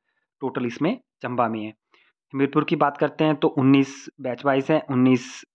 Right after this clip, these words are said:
कमीशन के through होंगी, सात एक्स सर्विसमैन के लिए, दो पीडब्ल्यू के लिए, एक स्पोर्ट्स पर्सन के लिए, और बैकलॉग की यहाँ पे ज़ीरो है, तो फ़ोर्टी एट पोस्टें यहाँ पे हमीरपुर में है। कांगड़ा की बात करते हैं तो इकसठ, इकसठ जो पोस्टें हैं वो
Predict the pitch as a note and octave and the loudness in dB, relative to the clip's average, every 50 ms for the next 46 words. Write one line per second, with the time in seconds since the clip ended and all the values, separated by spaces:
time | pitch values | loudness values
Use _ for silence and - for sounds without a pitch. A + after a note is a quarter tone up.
0 | _ _ _ _ _ - C3 - C3 B2+ B2 - C3+ C3 C3+ C3+ C3+ C#3+ C#3+ D3 | _ _ _ _ _ -18 -14 -8 -6 -6 -4 -2 0 0 0 0 2 2 2 4
1 | C#3+ E3 B3 C#4 - _ _ - _ _ _ _ _ _ - C3 B2+ B2 B2+ - | 4 2 2 0 -2 _ _ -20 _ _ _ _ _ _ -2 0 0 0 0 -2
2 | - - C3 C3 - - B2+ A#2+ B2+ B2+ - C#3 C3+ C3+ C3+ D3 C#3+ D3 D3 B2+ | -6 -8 -8 -6 -4 -2 -2 0 0 0 2 2 2 2 2 2 4 4 2 4
3 | B2+ B2 B2 A#2+ C3 B2 A#2 B2 A#2+ A#2+ B2+ B2 C3 C3+ C3 C3 C#3+ C#3+ C#3 - | 4 2 2 2 2 2 2 2 2 2 2 2 2 2 2 4 2 2 2 0
4 | B2+ A#2+ B2 B2 - - C#3 _ _ _ - - - - C3 B2 - - C3+ A#2+ | 0 0 0 -2 -4 -18 -20 _ _ _ -20 -20 -16 -14 -14 -14 -12 -12 -12 -10
5 | - C3 C3 C3+ C3+ C3 D#3 G#3+ C4 - _ _ _ _ - C3 B2 A#2+ B2 C3 | -8 -8 -4 -4 -2 0 0 -2 -2 -6 _ _ _ _ -14 -14 -8 -2 -2 0
6 | B2 - C3 B2 B2+ - - C3+ B2+ C3 B2 A#2+ - B2+ A#2+ A2+ A#2+ B2+ C#3 D3 | 2 2 0 -2 -2 -6 -14 -12 -8 -8 -6 -4 -4 -4 -2 0 2 4 4 4
7 | D3 D3 D3 D3 - C3+ B2 A#2+ - B2+ A#2 - - B2 A#2 - - B2 A#2+ A#2 | 2 2 -2 -4 -2 -2 -4 -4 -4 -6 -6 -6 -10 -12 -10 -6 -4 -4 -4 -4
8 | A2 - E3+ A3+ B3+ _ _ _ - C3+ B2 A#2 - B2 A2+ A#2 A#2 A2+ A2 _ | -4 -4 -6 -6 -6 _ _ _ -16 -14 -12 -10 -8 -6 -4 -4 -4 -4 -8 _
9 | _ _ _ _ - C3+ C3 C3+ C#3+ D3 D3+ D3 D3+ D3 - - D#3 C#3+ - D#3 | _ _ _ _ -10 -6 -4 -2 0 0 2 2 0 0 2 -2 -4 -2 0 0
10 | D#3+ D#3 D3+ - D#3 D#3 D3 - - _ _ _ - C#3 - _ - D3 C#3 C#3 | 0 0 2 2 2 0 0 -2 -12 _ _ _ -20 -20 -20 _ -10 -10 -10 -10
11 | C3+ C3 - - D3+ C#3 C#3 - C3 _ _ _ _ _ _ _ _ _ _ _ | -12 -12 -8 -4 -2 -2 -2 -4 -12 _ _ _ _ _ _ _ _ _ _ _
12 | _ - B2+ C3 C3 - B2+ B2 - - C#3+ C3+ C3+ C#3 C3 C3 C3 C3 C#3 - | _ -14 -14 -10 -6 -6 -6 -6 -2 -2 0 2 2 2 2 4 4 4 4 2
13 | - | -2